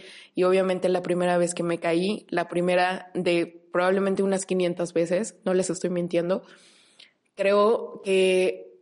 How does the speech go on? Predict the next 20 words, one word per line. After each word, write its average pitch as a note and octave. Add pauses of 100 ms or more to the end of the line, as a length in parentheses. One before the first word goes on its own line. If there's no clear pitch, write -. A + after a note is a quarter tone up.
fue G3+
una G#3
experiencia F#3+ (380)
de F#3+
otra G3
vez G#3 (220)
ponerme F#3
de F3+
rodillas G#3+ (440)
y F#3
regresarme F#3 (520)
esa -
humildad F#3+
que G3
muchas F#3+
veces F3+ (340)
sé F#3+
que F#3
me F3+
falta F#3